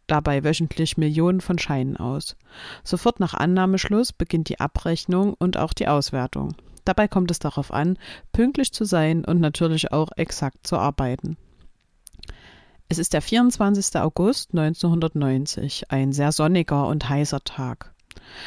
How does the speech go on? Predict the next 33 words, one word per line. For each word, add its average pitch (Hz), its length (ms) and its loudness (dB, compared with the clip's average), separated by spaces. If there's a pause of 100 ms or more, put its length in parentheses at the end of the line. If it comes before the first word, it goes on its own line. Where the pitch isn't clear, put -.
(160)
Manuela 190 560 4
hat 185 180 0
heute 180 240 2
den 170 240 0 (100)
ungeliebten 208 1040 2
Abenddienst 160 680 0
vor 170 160 0
dem 160 160 2
Wochenende. 127 680 -2
Das - 180 -4
bedeutet 151 500 0
für 156 140 -2
sie 147 140 -2
sehr, 139 260 0
sehr 139 160 -2
viel - 200 -6
Arbeit. 127 520 -6 (720)
Sie - 160 0
arbeitet 180 460 2
in 170 120 0
der 143 120 4
Lotto-Hauptannahmestelle 156 1600 0
auf 160 160 -2
der 147 140 -2
Tschobauer 143 500 -2
Straße. - 560 -6 (760)
Hierher 190 540 2
kommen 175 300 0
alle 208 240 2
Lottoscheine 156 720 0
des - 200 -6
gesamten 139 480 -2
Bezirks. - 680 -6